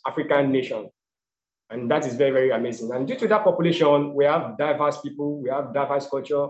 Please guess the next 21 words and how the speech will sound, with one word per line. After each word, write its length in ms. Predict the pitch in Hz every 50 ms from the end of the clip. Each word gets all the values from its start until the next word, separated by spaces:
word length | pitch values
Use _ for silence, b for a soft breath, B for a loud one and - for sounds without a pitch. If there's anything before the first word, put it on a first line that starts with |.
| - - _ _ _ _ _
we 100 | 113 123
have 260 | 123 135 143 139 120
diverse 420 | 117 147 143 147 147 143 143 - -
food, 320 | 131 135 143 156 165 165 - - _ _ _ _ _ _ -
and 340 | 123 123 123 123 123 123 - _
we 80 | 113 120
have 280 | 139 151 160 - - - - _ _ _
diverse 380 | 165 196 220 220 226 226 - - - - _ _
tribes. 480 | - 170 160 151 139 127 113 110 - - - - -
Nigeria 300 | 143 160 175 190 220 226
has 200 | 214 214 185 -
over 260 | 180 165 175 170 165
two 120 | - 180 175
hundred 340 | 160 151 151 139 117 - - _ _ -
fifty 240 | - - - 175 170
tribes, 640 | - 147 139 143 151 170 180 - - - - _ _ _ _ _ _ _ _ _
although 180 | 110 120 151 143
I'm 140 | 139 143
a 40 | 147
Yoruba 360 | 143 139 139 139 139 143 160 165
man, 500 | 147 135 131 131 135 131 135 139 139